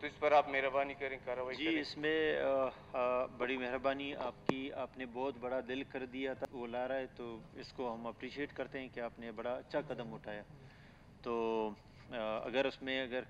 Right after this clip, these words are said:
Speaker 2: कहीं पे आपका कोई personal होता तो आप नहीं कहते कमेटी के हवाले करें। जब कमेटी के हवाले कर दिया तो समझो आप में, अ, चीज़ें अभी आ जाएंगी इंशाल्लाह, सामने आ जाएंगे सब कुछ, अ, तो, अ, सबके नज़रों में भी होंगे कि क्या-क्या उसमें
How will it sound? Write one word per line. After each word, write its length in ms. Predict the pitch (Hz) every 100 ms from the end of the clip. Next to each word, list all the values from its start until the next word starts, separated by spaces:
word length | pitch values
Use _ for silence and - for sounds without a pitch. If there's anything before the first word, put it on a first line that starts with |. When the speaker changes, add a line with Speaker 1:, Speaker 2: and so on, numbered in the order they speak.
| -
Speaker 2:
कहीं 180 | 123 127
पे 120 | 131
आपका 380 | 123 - 127 120 - - -
कोई 120 | 117
personal 440 | - 113 143 139
होता 300 | 120 127 135
तो 180 | 127 127
आप 220 | 120 -
नहीं 140 | 135 120
कहते 280 | 123 127
कमेटी 380 | 117 117 110 123
के 120 | -
हवाले 280 | 110 110 107
करें। 220 | 101 107
जब 140 | 117 107
कमेटी 340 | 123 127 139
के 120 | 135
हवाले 300 | 123 127 127
कर 120 | 120 123
दिया 220 | 123 123
तो 160 | 123
समझो 400 | 107 - 120 120
आप 120 | 113 110
में, 100 | 120 - - - - - -
अ, 140 | 120 117
चीज़ें 300 | 127 120 127
अभी 180 | 131
आ 140 | 123 123
जाएंगी 320 | 143 151 139
इंशाल्लाह, 500 | 123 - 120 117 117
सामने 640 | - - - 127 131 135 131
आ 100 | 131
जाएंगे 380 | 127 139 131 127 - -
सब 160 | 135 113
कुछ, 140 | 135 -
अ, 640 | - - 131 120 117 113 110 - - - - - - - -
तो, 420 | 117 110 110 107 101 - 151
अ, 480 | - 117 113 110
सबके 360 | 107 127 113 127
नज़रों 340 | 117 113 131
में 140 | 135 127
भी 100 | 131
होंगे 320 | 123 123 127
कि 120 | -
क्या-क्या 420 | - 123 113 117
उसमें 420 | 110 120 110 110